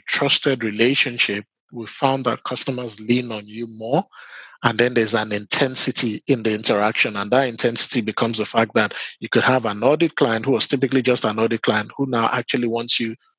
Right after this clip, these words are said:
because of the quality they see from that experience, they want you to advise them on, "So what do I do now?" So you become their consultants. They then start asking you the question, "How do I move my business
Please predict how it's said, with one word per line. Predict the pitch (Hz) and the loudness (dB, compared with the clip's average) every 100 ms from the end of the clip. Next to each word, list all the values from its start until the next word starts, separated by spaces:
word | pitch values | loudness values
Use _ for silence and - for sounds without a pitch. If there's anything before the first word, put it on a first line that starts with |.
| _ _ 120 | _ _ -2
because | 131 - 143 147 131 | -2 2 2 2 0
of | 123 110 | 0 -2
the | 117 - | -4 0
quality | 147 139 139 139 | 2 2 0 0
they | 117 | 2
see | 107 131 123 | 2 0 -2
from | - 104 | -4 0
that | 120 120 | 2 2
experience, | - - 117 107 - - - - _ | 0 -2 -2 -4 -8 -20 -20 -20 _
they | 120 | 0
want | 120 127 | 2 2
you | 147 | 2
to | 120 | 2
advise | 104 98 123 123 - | 0 2 4 4 0
them | 113 | 0
on, | 107 107 | 0 0
"So | 127 | 2
what | 120 123 | 2 2
do | 113 | 0
I | 110 | 0
do | 107 110 | -2 -2
now?" | 107 98 - _ _ | -4 -6 -8 _ _
So | 147 | 0
you | 117 | 0
become | 120 131 | 0 2
their | 127 110 | 2 0
consultants. | - 104 113 110 90 - - - - - | 0 0 0 -2 -4 -6 -6 -10 -10 -4
They | 110 - | -4 2
then | 135 139 | 2 4
start | - 131 | 2 2
asking | 120 120 - 123 | 2 0 -2 -4
you | |
the | 110 | -4
question, | - 113 - 113 - | -10 -12 -10 -10 0
"How | 123 | 2
do | 127 120 | 4 2
I | 120 | 2
move | 117 113 123 120 117 | 0 -8 -8 -10 -12
my | 104 | -14
business | 101 113 117 98 - | -8 -4 -4 -2 -4